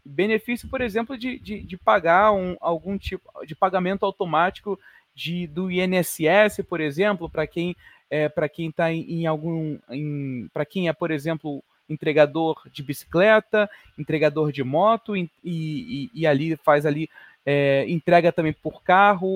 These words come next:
ou leva passageiro por, pelo veículo, carro, ou moto também. Então, assim, eu acredito que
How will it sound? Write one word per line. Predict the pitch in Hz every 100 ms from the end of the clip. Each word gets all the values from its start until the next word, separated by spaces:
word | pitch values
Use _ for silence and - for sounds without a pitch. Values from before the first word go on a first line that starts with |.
| -
ou | 165 151 131
leva | 143 156 190 180
passageiro | 165 165 165 143 151 139
por, | 147 - _ _ _ _ _ -
pelo | 156 160
veículo, | 160 156 139 135 127
carro, | - 196 190 185 180 - -
ou | - 165
moto | 151 185 214 208 175
também. | - 143 143 170 202 _ _ _
Então, | 165 185 214
assim, | 233 226
eu | 190
acredito | - 190 220 262
que | - 269